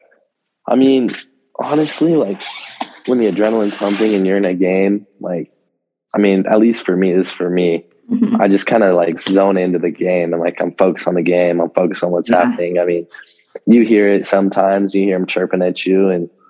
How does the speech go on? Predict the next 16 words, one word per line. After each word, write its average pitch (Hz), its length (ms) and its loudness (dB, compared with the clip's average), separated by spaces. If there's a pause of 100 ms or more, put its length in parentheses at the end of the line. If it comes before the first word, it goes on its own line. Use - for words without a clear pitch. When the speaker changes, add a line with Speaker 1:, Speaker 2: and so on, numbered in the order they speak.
(280)
Speaker 1:
you 95 80 4
just 98 100 -2
let 98 160 0
your 95 80 -2
play 95 260 2
go 92 160 2
do 90 140 2
the 90 80 0
talking, 92 480 0
and 90 160 -4
then 90 160 -2
normally 90 320 2
it 85 60 -4
shuts 87 260 -2
'em 85 100 -2
up. 85 220 0